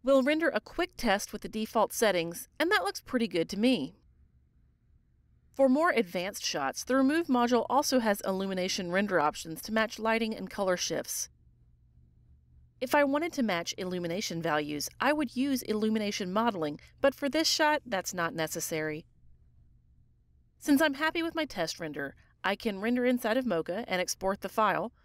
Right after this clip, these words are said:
or simply save and close Mocha. Back in Premiere's effects controls, I can select the Render checkbox.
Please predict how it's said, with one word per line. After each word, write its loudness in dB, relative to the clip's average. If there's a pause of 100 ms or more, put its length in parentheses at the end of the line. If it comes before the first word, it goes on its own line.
(360)
or 4 (260)
simply -2
save 0
and -4
close 0
Mocha. 0 (1600)
Back -2
in -2
Premiere's -2
effects -2
controls, -2 (100)
I 0
can -2
select -2
the 2
Render 0
checkbox. -8